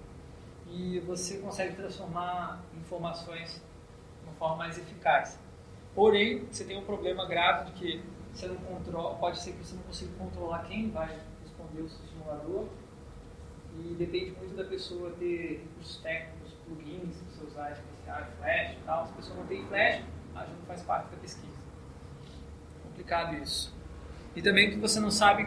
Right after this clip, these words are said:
por que, que a pessoa fez uma escolha. Quanto mais complexo é o seu instrumento de pesquisa, mais difícil vai ser interpretar.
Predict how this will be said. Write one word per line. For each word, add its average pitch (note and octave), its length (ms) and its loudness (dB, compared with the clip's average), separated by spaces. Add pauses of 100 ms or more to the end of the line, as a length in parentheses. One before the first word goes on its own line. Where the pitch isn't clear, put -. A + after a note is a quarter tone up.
(100)
por A#3+ 160 4
que, A#3 200 10
que A#3 80 6
a A3 60 2
pessoa G3+ 460 0
fez G3+ 200 2
uma G3+ 120 0
escolha. D#3+ 420 4
Quanto G3 220 0
mais A#3 240 8
complexo F#3 580 2
é F3 40 2
o E3+ 60 0
seu E3 180 -2
instrumento E3+ 360 -4
de E3 80 -10
pesquisa, E3+ 520 -6 (320)
mais A#3+ 220 6
difícil A#3+ 320 -2
vai G#3+ 120 0
ser G#3 180 -2
interpretar. G#3 720 6